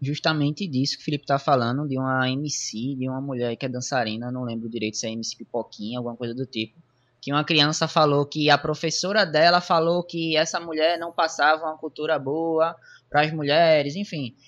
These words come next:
E aí ela pegou e publicou na internet, "Ah, esquece a professora, às vezes ela tá estressada e quer descontar nos alunos, você sabe que professor pode prejudicar, se pegar no seu pé, não sei o quê."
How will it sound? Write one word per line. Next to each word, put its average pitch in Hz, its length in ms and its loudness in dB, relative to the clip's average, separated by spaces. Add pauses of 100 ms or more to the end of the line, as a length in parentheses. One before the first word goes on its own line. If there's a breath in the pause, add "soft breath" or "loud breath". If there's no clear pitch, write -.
(100)
E 160 140 0
aí 180 260 4
ela 185 240 6
pegou 190 300 -2
e - 20 -4
publicou 185 460 -4
na 180 100 -2
internet, 180 560 0
"Ah, 208 180 6
esquece 196 400 -2
a 202 40 0
professora, 196 720 0
às 160 100 0
vezes 175 160 -4
ela 180 180 4
tá 175 200 0
estressada 170 640 2
e 165 40 -4
quer 165 140 -4
descontar 165 460 -4
nos 160 160 -4
alunos, 147 360 4
você 156 200 -6
sabe 160 240 -2
que 160 100 -10
professor 165 340 -6
pode 160 220 -2
prejudicar, 156 720 -2
se - 160 -12
pegar 151 280 2
no 151 80 -8
seu 151 200 -8
pé, 151 440 -2
não 151 60 -8
sei 156 200 -6
o 147 60 -6
quê." 151 480 -4